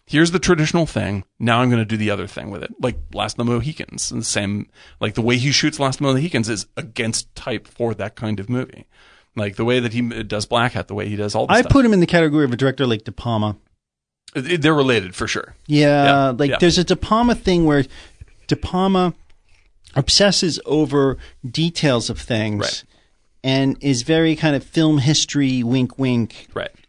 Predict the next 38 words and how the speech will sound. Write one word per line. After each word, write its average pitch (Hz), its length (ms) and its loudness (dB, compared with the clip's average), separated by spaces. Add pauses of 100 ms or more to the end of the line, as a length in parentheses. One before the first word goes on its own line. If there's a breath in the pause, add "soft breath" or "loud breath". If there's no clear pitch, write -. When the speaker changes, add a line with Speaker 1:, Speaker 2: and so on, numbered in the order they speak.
(200)
Speaker 2:
Um, 135 340 2 (1040)
for 151 180 0 (100)
those 147 300 2
who 147 100 2
know. 135 460 2
Speaker 1:
Yeah. - 140 -6 (480)
Yeah. - 120 -8
Uh, 117 280 -6
super 131 340 0
Hitchcock, 104 580 -2
super, - 260 -4
Speaker 2:
Yeah, 165 120 6
Speaker 1:
yeah, 175 60 6
yeah, 165 360 6 (100)
yeah. - 60 0
Speaker 2:
and 160 160 4
then 170 480 4 (360)
there's 160 240 2
another 175 340 4
side 151 440 2
where 151 160 4
it's 151 180 -4
like, 139 180 2
"I 131 140 4
gotta 143 220 2
just 127 160 -2
show 131 200 0
emotion, 113 520 -2
or 107 100 -6
I 123 60 -2
gotta 123 180 0
show 165 300 2
something 139 320 0
that 127 60 0
everybody 117 340 0
wants." 110 520 -4
Speaker 1:
Right. - 160 -6 (360 loud breath)
Speaker 2:
And 127 420 0